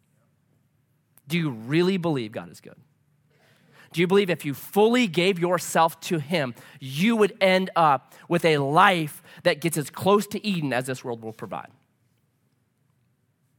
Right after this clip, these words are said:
Because when we don't, we open ourselves up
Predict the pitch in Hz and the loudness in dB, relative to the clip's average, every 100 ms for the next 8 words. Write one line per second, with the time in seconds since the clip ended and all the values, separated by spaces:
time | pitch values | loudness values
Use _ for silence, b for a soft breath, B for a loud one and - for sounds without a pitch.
0 | _ - 127 120 120 165 202 175 120 113 | _ -16 -10 -8 -4 0 0 0 -2 -4
1 | _ - _ _ _ _ _ _ _ _ | _ -20 _ _ _ _ _ _ _ _
2 | _ 107 117 139 156 147 - 127 120 78 | _ -8 -6 -4 -2 -2 -2 -6 -6 -12
3 | - | -14